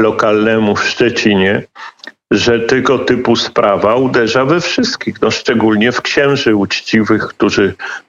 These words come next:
posługują na różnych parafiach. Pomorze Zachodnie to jest trudny teren od strony duszpasterskiej.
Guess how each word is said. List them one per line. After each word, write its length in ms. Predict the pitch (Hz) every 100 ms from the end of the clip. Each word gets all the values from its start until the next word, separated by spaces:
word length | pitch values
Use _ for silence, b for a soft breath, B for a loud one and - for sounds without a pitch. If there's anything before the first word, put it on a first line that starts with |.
| -
posługują 760 | 110 110 110 98 110 110 104
na 180 | 104 101
różnych 440 | 113 - 101 98
parafiach. 760 | - 98 95 92 - 101 101 - _ _
Pomorze 480 | 117 110 110 113 101
Zachodnie 540 | 104 92 104 101 101
to 120 | 98
jest 200 | 98 95
trudny 420 | - 120 95 98 92
teren 340 | 98 95 95
od 200 | 95 95
strony 400 | - 101 104 101
duszpasterskiej. 1080 | 95 101 - 101 92 - 92 - - 104